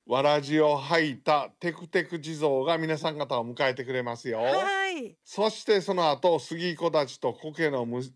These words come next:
Speaker 1: 美しい庭園で知られる
Speaker 2: うん。
Speaker 1: 三千院へご案内していきます。
Speaker 2: はい。
Speaker 1: そして、そ-、ご宿泊は大津のシンボル、琵琶湖のほとりに立っております。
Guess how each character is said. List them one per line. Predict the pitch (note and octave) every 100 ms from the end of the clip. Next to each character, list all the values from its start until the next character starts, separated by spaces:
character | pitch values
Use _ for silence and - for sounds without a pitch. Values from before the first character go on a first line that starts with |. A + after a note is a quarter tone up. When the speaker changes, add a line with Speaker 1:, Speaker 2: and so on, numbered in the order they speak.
| _
Speaker 1:
美 | D3 - - F3
し | - C3+
い | A2+
庭 | C3+
園 | C3 B2+ B2 A#2+
で | A2+
知 | - C#3
ら | B2
れ | A#2 A#2
る | F3+ E3+ C#4
Speaker 2:
う |
ん。 | F#3+ _
Speaker 1:
三 | - D#3 F3 F#3 F3
千 | F3 E3+ D#3+ D#3
院 | E3+ E3
へ | G#3 - -
ご | C3
案 | C3 B2
内 | A2+
し | G#2+
て | A#2+
い | G2+
き | A2
ま | G2
す。 | F#2+ A2
Speaker 2:
は | A2 F3+ A#3+
い。 | C4 G3 _
Speaker 1:
そ | - F3+ G3
し | - -
て、 | A3 F#3+
そ-、 | G3 F3+ F3+ -
ご | C3 C3+
宿 | - -
泊 | C3+ C3 B2+ C3+
は | D3+ D3+ - -
大 | D#3 G3 F#3
津 | - D3+
の | B2+ A2+
シ | - G3
ン | F#3+
ボ | D#3 B2
ル、 | G#2+ - _ -
琵 | C#3
琶 | E3+ F#3
湖 | F#3
の | C#3+ A2+
ほ | B2+ D#3
と | E3
り | D3 D3
に | C#3+
立 | C#3 A#2
っ |
て | - -
お | A2
り | A2
ま | A2
す。 | G#2+